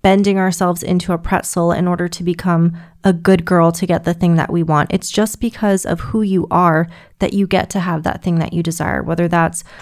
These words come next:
an amazing business or an amazing love or whatever that might be,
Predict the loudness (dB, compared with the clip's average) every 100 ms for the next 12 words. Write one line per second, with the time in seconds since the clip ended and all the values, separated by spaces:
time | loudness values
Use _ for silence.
0 | -8 2 4 6 4 4 2 2 2 2
1 | 2 2 0 2 4 4 4 4 2 2
2 | 2 0 0 2 2 0 0 0 -2 -2
3 | -2 -2